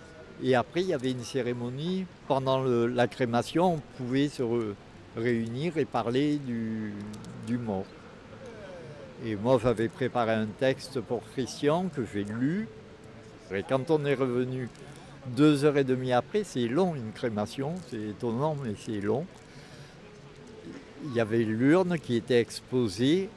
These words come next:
et la mère voulait rentrer la première et le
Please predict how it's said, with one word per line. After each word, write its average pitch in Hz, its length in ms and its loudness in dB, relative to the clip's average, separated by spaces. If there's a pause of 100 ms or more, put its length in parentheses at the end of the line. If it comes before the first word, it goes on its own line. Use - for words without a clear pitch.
(180)
et 117 240 4
la 110 160 6
mère 151 300 4
voulait 127 300 4
rentrer 117 320 0
la 110 160 6
première 123 360 0
et 135 140 2
le 107 160 0